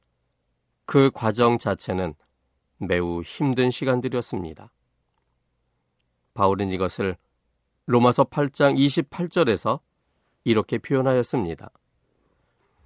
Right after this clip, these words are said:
"우리가 알거니와 하나님을 사랑하는 자, 곧 그 뜻대로 부르심을 입은 자들에게는 모든 것이 합력하여 선을 이루느니라."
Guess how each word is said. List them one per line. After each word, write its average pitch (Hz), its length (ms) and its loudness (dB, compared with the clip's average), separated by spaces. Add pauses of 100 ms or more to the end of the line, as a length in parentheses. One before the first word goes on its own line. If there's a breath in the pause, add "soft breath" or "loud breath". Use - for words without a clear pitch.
(320)
"우리가 139 260 6
알거니와 131 680 6 (260)
하나님을 123 560 4
사랑하는 104 500 0
자, 82 240 -6 (920)
곧 135 160 2
그 147 360 4
뜻대로 170 480 2
부르심을 156 640 2
입은 135 320 2
자들에게는 101 680 -2 (800)
모든 110 400 2
것이 107 280 2
합력하여 101 920 0
선을 113 500 -2 (160)
이루느니라." 110 640 -4